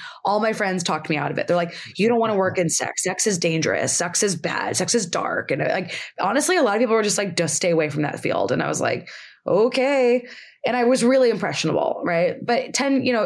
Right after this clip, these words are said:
s-, fast forward to, like, almost ten years later, and I saw what maps was doing with M D M A, and I started doing research on M D M A, and I was like, "Wait,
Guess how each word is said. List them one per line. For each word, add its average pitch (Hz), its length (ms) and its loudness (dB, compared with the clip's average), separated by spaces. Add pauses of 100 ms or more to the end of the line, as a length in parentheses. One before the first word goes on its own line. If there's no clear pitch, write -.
s-, - 260 -4
fast 262 240 -2
forward 240 280 2
to, 190 60 2
like, 175 240 0 (240)
almost 185 280 -2
ten 180 160 0
years 165 180 2
later, 196 500 2 (520)
and 185 500 0
I 185 640 0 (320)
saw 202 180 0
what 165 140 2
maps 185 340 -2
was 208 140 2
doing 160 260 0
with 160 100 2
M 165 120 -2
D 156 100 2
M 156 100 0
A, 226 380 0
and 175 160 -2
I 165 80 0
started 175 320 0
doing 175 180 2
research 233 420 0
on 180 100 2
M 170 100 2
D 165 80 2
M 165 80 2
A, 226 60 0
and 269 120 2
I 190 60 0
was 180 100 0
like, 165 200 -4
"Wait, 302 320 0